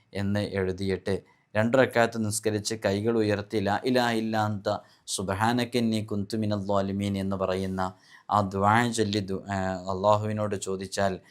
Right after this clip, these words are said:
സകല ദുഃഖങ്ങളും വേരോടെ പിഴുതെടുത്തപ്പെടാൻ അത് കാരണമാകുമെന്ന് എഴുതി വച്ചിട്ടുണ്ട് എന്നുള്ളത് പറയുന്നു. അപ്പോൾ, ഏ, ഒരു,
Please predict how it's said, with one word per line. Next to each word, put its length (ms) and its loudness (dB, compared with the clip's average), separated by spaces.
സകല 320 6
ദുഃഖങ്ങളും 920 4
വേരോടെ 600 4
പിഴുതെടുത്തപ്പെടാൻ 1300 -4
അത് 100 -14
കാരണമാകുമെന്ന് 920 -8
എഴുതി 400 -2
വച്ചിട്ടുണ്ട് 600 -6
എന്നുള്ളത് 400 -10
പറയുന്നു. 340 -10
അപ്പോൾ, 260 4
ഏ, 40 -2
ഒരു, 240 2